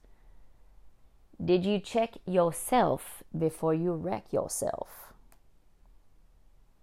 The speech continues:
No one deserves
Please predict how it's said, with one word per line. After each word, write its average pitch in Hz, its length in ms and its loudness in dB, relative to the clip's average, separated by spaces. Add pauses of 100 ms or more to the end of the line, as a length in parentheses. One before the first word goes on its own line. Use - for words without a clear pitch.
(2250)
No 240 180 10
one 277 160 8
deserves 185 840 6